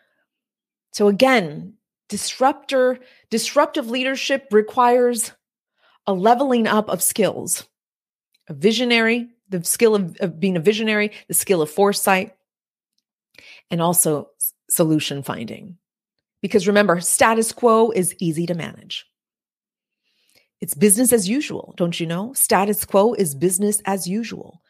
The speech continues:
There's no higher level thinking. There's no solution finding thinking. There's no elevating your neurology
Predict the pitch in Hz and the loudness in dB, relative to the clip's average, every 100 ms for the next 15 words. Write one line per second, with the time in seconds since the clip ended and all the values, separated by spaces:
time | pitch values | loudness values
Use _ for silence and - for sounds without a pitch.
0 | _ _ _ 202 190 202 240 240 - _ | _ _ _ 0 2 4 4 2 -8 _
1 | - 220 226 254 220 214 - 175 208 233 | -4 2 4 4 2 0 -6 2 4 4
2 | 226 - 240 285 202 98 170 _ _ 208 | 2 2 0 0 -6 -8 -16 _ _ 0
3 | 208 220 226 233 233 - 185 247 277 240 | 0 2 2 2 2 0 2 0 -2 -2
4 | 214 247 247 220 190 175 262 277 196 - | -2 0 0 0 -2 -4 -6 -6 -10 -14
5 | - - - 214 - 226 262 - - 269 | -20 -8 0 2 2 2 2 2 0 2
6 | 233 233 233 220 196 180 156 147 233 320 | 4 2 2 -2 -2 -4 -6 0 0 2
7 | 220 165 - - | -2 -4 -12 -16